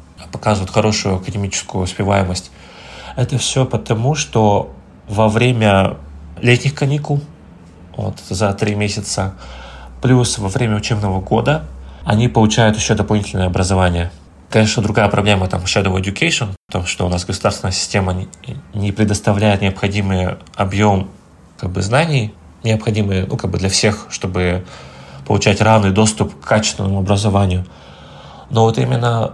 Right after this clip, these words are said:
то, что, да, из-за прорех, вот, в государственной системе образования, те родители, у которых имеют большинство ресурсов, у которых есть, э, средства,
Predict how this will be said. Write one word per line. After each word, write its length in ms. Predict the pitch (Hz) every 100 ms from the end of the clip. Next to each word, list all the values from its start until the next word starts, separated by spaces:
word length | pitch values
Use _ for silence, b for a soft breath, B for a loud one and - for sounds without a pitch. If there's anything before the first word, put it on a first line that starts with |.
| -
то, 80 | -
что, 260 | - - 104
да, 180 | 110 107
из-за 360 | - 101 110
прорех, 580 | 107 113 113 127 - - - - -
вот, 200 | 101 -
в 20 |
государственной 560 | 110 - 120 110 -
системе 400 | 104 - - 110
образования, 800 | 104 104 - 117 156 160 123 98 - - - -
те 160 | - 139
родители, 440 | 117 127 131 107
у 40 | 101
которых 420 | 107 110 104 -
имеют 300 | 110 107 104
большинство 420 | 104 - - 117
ресурсов, 560 | 107 - 180 - 95 -
у 40 |
которых 400 | - 110 104 -
есть, 380 | 107 110 - -
э, 160 | 101 95
средства, 800 | - 110 107 - 113 110 107